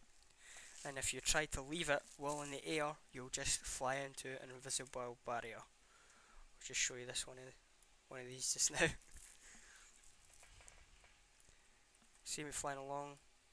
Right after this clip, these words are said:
As I get to these line of trees here, I'll hit a barrier. There we go. So you obviously, you can't go in certain areas in the air. So I just have to land before I proceed.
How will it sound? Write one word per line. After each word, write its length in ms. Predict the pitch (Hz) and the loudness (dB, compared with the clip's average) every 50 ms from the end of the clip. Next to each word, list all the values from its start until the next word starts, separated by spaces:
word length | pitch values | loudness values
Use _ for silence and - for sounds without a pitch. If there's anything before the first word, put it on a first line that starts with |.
| - - - - | -20 -14 -8 -4
As 120 | 139 135 | -4 -2
I 40 | 135 | -2
get 160 | - 131 - - | -2 -2 -4 -4
to 80 | 151 | -4
these 220 | 139 139 135 131 143 | -4 -2 -2 -2 -2
line 180 | 143 135 131 | -2 -2 -2
of 80 | 131 - | -2 -2
trees 380 | - - 143 135 135 131 - - | 0 0 0 2 4 4 6 6
here, 240 | - 139 135 131 131 - - - - - - - | 4 2 0 0 -2 -6 -12 -20 -20 -18 -16 -14
I'll 80 | 131 - | -6 -4
hit 120 | 127 - | -4 -2
a 40 | - | -2
barrier. 320 | - 123 120 120 123 123 123 - - - - - - - - - - - - - - - - - - - - - - - - - - - - - - - - - - - - - - - - - - - - | -2 -2 -2 -2 -2 -4 -6 -8 -12 -20 -20 -20 -20 -20 -20 -20 -20 -20 -20 -20 -20 -20 -20 -20 -20 -20 -20 -20 -20 -20 -20 -20 -20 -20 -20 -20 -20 -20 -20 -20 -20 -20 -20 -20 -20 -20 -20 -20 -20 -12 -8
There 120 | - 131 123 | -6 -4 -4
we 80 | 120 | -2
go. 160 | 117 120 123 - - - - - - - - - - - - - - - - - | -2 -2 -4 -4 -6 -12 -20 -20 -20 -20 -20 -20 -20 -20 -20 -20 -20 -20 -12 -6
So 140 | - - 139 | -4 -2 0
you 60 | 135 | 2
obviously, 420 | 135 139 139 135 - - 143 135 - - - - - - | 2 4 6 6 6 4 4 2 -2 -6 -12 -18 -18 -16
you 80 | - - | 0 4
can't 220 | - 165 151 143 143 - - - - - - - - - - - - - - - - - | 8 8 8 6 4 0 -12 -20 -20 -20 -20 -20 -20 -20 -20 -20 -20 -20 -20 -20 -14 -4
go 160 | - 151 143 | 0 0 2
in 80 | 143 | 6
certain 280 | 131 - - 147 139 139 | 8 8 8 8 4 -2
areas 340 | 139 139 139 143 139 135 - | -2 0 2 2 4 4 2
in 120 | 135 135 135 | 2 2 -2
the 120 | 131 127 | -2 -2
air. 220 | 131 131 127 127 - - - - - - - - - - - - - - - - - - - - - - - - | 0 0 0 0 -2 -6 -12 -20 -20 -20 -20 -20 -20 -20 -20 -20 -20 -20 -20 -20 -20 -20 -20 -20 -20 -20 -6 -4
So 160 | - - 143 | -4 -2 -2
I 20 | 135 - | 0 0
just 220 | 151 143 - - | 2 2 4 2
have 140 | 147 135 - | 2 0 -2
to 100 | - 127 | -4 -4
land 480 | 123 139 147 151 151 147 147 143 - - - - - - - - - - - - - - | 4 6 8 8 8 8 6 2 0 0 0 -6 -14 -20 -20 -20 -20 -20 -20 -20 -20 -18
before 360 | - - - - - 143 139 139 | -12 -10 -6 -4 -2 -2 -2 -2
I 40 | - - | -4 -2
proceed. 380 | - 127 - - 127 123 127 | 6 8 10 10 10 8 2